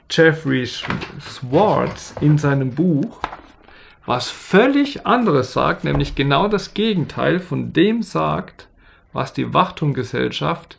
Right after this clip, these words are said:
zitiert in ihrem Beitrag. Und das ist das, was wir ihr vorwerfen müssen. Ich lese auch nochmal aus dem,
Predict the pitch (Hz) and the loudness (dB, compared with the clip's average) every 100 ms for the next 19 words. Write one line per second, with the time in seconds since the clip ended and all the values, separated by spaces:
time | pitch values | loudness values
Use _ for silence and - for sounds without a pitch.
0 | _ _ _ - 139 - 175 147 - - | _ _ _ -6 -6 -4 -4 -4 -6 -16
1 | _ _ _ - 110 107 104 - 101 98 | _ _ _ -8 -6 -4 -6 -6 -8 -8
2 | - - 147 - _ _ - - - - | -10 -14 -14 -20 _ _ -20 -20 -20 -20
3 | _ - 143 143 - 165 233 - 151 - | _ -2 0 0 0 0 0 -4 -8 -2
4 | 151 151 160 147 - 135 - 127 127 - | 0 0 -2 -2 -2 -4 -2 -2 -4 -4
5 | 165 160 117 95 - - 50 - - - | 2 2 2 -4 -6 -8 -8 -8 -14 -20
6 | _ _ - - - - - _ _ - | _ _ -20 -20 -20 -20 -20 _ _ -20
7 | - _ _ _ - 139 - 156 165 - | -20 _ _ _ -10 -10 2 4 4 4
8 | 156 170 170 160 160 - 151 156 143 | 2 2 2 4 4 4 0 0 -2